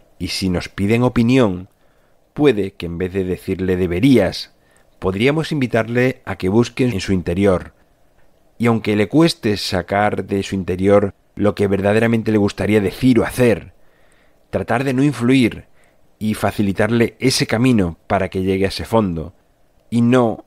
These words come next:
que lo hagamos sentir como que es inferior o incapaz con ese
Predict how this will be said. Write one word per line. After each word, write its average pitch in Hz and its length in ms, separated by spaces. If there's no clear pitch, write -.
que 104 120
lo 95 100
hagamos 98 340
sentir 92 520
como 90 340
que 95 100
es - 140
inferior 101 720
o 92 120
incapaz 90 640
con 87 220
ese 87 440